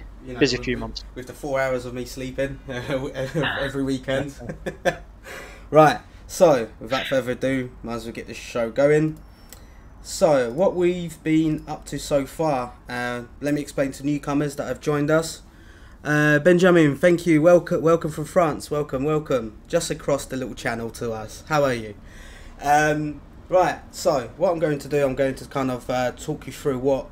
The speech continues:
Speaker 1: Fly Lat is without giving that enough inform-, well, without spoiling the surprise what we got for you guys. So firstly, we'll start off with, um, pretty much self-explanatory,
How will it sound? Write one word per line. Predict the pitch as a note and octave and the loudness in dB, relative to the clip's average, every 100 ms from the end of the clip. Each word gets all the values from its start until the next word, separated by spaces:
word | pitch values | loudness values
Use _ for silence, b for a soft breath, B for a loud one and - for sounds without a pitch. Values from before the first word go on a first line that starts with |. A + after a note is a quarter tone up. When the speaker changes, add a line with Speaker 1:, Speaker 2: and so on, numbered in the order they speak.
| - | -10
Speaker 1:
Fly | - B2+ | -4 -2
Lat | C3 B2 C3 | 0 -2 -4
is | B2 B2+ | -8 -6
without | A#2+ A#2+ B2+ D3 D3 - | -10 -6 0 2 0 -4
giving | - C3 C3+ | -6 -4 -4
that | B2+ - - | -6 -8 -10
enough | B2+ C#3 C3 | -6 -6 -6
inform-, | B2+ - B2+ C#3 | -10 -10 -12 -8
well, | B2+ - B B B | -8 -8 B B B
without | D#3 F#3 | -4 -4
spoiling | - F3 E3+ D#3+ | -2 6 6 6
the | D3+ | 0
surprise | C3+ C3+ D3 C3 | -4 -4 0 0
what | C3 | -2
we | A#2+ | -8
got | A#2+ - | -6 -6
for | - | -6
you | A2+ | -8
guys. | A2 G#2+ F2+ - - B B B B | -8 -10 -12 -16 -20 B B B B
So | D#3+ | 0
firstly, | C#3+ F#3+ F#3+ F#3 | 6 4 4 0
we'll | D#3 | 0
start | D#3 D#3+ D#3 | 2 2 4
off | D#3 D#3 C3+ | 2 0 0
with, | D3 D3 C#3 - - | 4 4 2 -2 2
um, | C#3 C#3 C3+ - - - - - - - - | 4 4 2 -6 -20 -20 -20 -20 -20 -20 -8
pretty | D#3 C3 | -4 -2
much | C3 - - - - - | -4 -6 -14 -18 -20 -16
self-explanatory, | - C3+ B2 - - D#3 D#3 D#3 D#3 | -6 -4 -4 -6 0 2 2 4 2